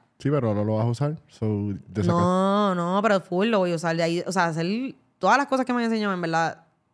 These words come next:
Speaker 2: las voy a usar un montón y en verdad estoy bien agradecida de haber escogido la maestría. So, if you're thinking about studying, get, coge un préstamo. Don't pay that student loan.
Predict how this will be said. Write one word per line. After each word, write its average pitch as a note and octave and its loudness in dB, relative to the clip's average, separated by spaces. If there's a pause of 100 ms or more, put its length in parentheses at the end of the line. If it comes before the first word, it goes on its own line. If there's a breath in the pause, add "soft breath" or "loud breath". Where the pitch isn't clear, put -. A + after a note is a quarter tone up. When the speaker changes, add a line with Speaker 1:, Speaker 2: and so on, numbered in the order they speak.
(240)
Speaker 2:
las D#3+ 2
voy E3 0
a - -2
usar E3+ -2
un E3 -4
montón D#3+ -4
y D#3 -4
en D#3 -6
verdad D3+ -4
estoy E3 -10
bien D#3+ -2
agradecida D3+ -4
de C#3+ -4
haber C#3 -6
escogido C#3+ -8
la C#3+ -6
maestría. D#3+ -10
So, E3 -10
if E3 -8
you're F#3+ -10
thinking F3 -8
about D3+ -8
studying, D3+ -12
get, D#3 -10 (160)
coge G#3 -10
un F#3+ -10
préstamo. E3+ -12 (220)
Don't - -10
pay - -10
that - -12
student - -12
loan. D#2+ -14